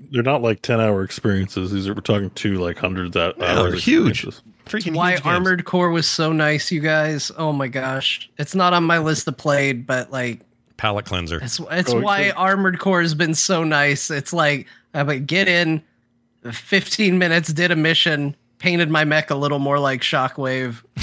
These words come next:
Speaker 3: and call it a day.
Speaker 2: <laughs> Ah, Shockwave.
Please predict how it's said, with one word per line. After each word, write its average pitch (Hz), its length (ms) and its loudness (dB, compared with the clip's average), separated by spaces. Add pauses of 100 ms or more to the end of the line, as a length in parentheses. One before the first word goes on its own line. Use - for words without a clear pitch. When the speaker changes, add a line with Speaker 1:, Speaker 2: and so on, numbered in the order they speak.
Speaker 3:
and 131 100 -8
call 139 260 2
it 117 80 -2
a 117 60 -4
day. 107 340 -4
Speaker 2:
<laughs> - 880 -2 (800)
Ah, 123 260 2
Shockwave. 104 800 -2